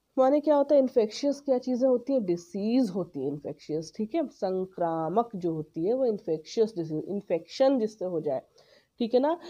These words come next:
मुझे छींक आ रही है, आप मेरे बगल में बैठ गए तो आ-, स्नीज से, कि हमारी स्नीज से क्या हो जाएगा? मेरी स्नीज से आपको,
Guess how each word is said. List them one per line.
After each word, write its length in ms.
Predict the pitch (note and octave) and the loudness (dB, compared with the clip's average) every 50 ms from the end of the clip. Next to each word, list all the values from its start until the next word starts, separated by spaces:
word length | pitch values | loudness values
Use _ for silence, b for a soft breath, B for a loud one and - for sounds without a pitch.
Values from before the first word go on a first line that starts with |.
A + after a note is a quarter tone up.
| B B B - | B B B -4
मुझे 200 | F#3+ G3 A3 A3 | 0 2 2 0
छींक 340 | G#3+ - G#3+ A3 A3 A3 A#3 | 0 -2 -4 -4 0 0 2
आ 120 | A3 A3 | 2 4
रही 240 | G#3+ A3 A#3+ B3 C4+ | 4 2 2 4 4
है, 80 | C4+ | 4
आप 220 | C4 A#3+ A3 G#3+ G#3 | 4 2 0 0 0
मेरे 140 | G3 F#3+ F#3+ | 0 2 4
बगल 220 | F#3+ F#3 G3 G3 | 4 4 4 4
में 120 | G3 G3 | 2 2
बैठ 240 | G3 F#3+ F#3+ F#3+ G#3 | 2 0 0 0 0
गए 200 | G#3+ A#3 A#3+ B3+ | 2 2 2 0
तो 120 | B3 - G3+ | 0 0 0
आ-, 200 | F#3 E3 - F3+ | 0 0 0 -2
स्नीज 400 | - - - G3+ G3 G#3 G3+ - | -4 -4 -4 -2 0 0 -2 -2
से, 220 | - - G#3 G#3+ | 0 0 0 0
कि 80 | G#3 G3+ | 0 -2
हमारी 320 | G3+ G3 F3 E3+ F#3+ G3+ | -4 -4 -2 -2 -2 -4
स्नीज 320 | G3+ - G#3 F#3+ G3 - | -4 -4 -6 -6 -6 -6
से 80 | - G3 | -8 -6
क्या 140 | - G3 F3+ | -4 -2 0
हो 80 | F3 | 0
जाएगा? 380 | F3 F#3+ F#3+ G#3+ B3+ C#4 D#4+ F4 B B B B B B B B B G3+ | 2 2 2 4 4 2 2 0 B B B B B B B B B 2
मेरी 200 | F#3+ G3+ G#3+ G#3+ | 2 4 2 0
स्नीज 320 | - - G3+ G3 F#3+ - | -2 -2 -4 -4 -2 0
से 80 | - F#3+ | 2 2
आपको, 560 | E3+ D#3 - - - C#4 D#4+ G4 A4 - | 2 2 -2 0 2 4 4 4 2 0